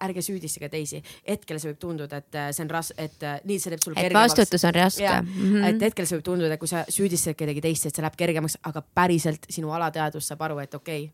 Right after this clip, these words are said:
Speaker 1: sa ei ole võimeline võtma vastutust, sina ei ole nii, nii kindel, nagu sa võiksid olla.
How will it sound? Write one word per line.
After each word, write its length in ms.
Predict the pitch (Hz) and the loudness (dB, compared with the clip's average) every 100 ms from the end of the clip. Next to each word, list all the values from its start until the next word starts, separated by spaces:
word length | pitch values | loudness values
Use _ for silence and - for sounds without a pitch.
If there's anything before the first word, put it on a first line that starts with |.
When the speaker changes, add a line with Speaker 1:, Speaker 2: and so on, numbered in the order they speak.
| - | -12
Speaker 1:
sa 140 | - | -4
ei 80 | 156 | 2
ole 100 | 156 | 4
võimeline 460 | 156 160 147 147 147 | 6 6 4 -2 -4
võtma 320 | 156 - 143 | -6 -4 -2
vastutust, 440 | 151 - 185 170 - | -2 -2 -4 -4 -2
sina 240 | 156 143 | -4 -4
ei 60 | 143 | -6
ole 180 | 151 139 147 _ _ _ _ | -6 -8 -10 _ _ _ _
nii, 280 | 151 143 139 | -10 -8 -10
nii 140 | 147 143 | -10 -8
kindel, 300 | 151 139 131 | -6 -6 -6
nagu 160 | 131 | -8
sa 80 | 135 | -8
võiksid 300 | 139 135 - | -8 -8 -10
olla. 180 | 131 - | -10 -12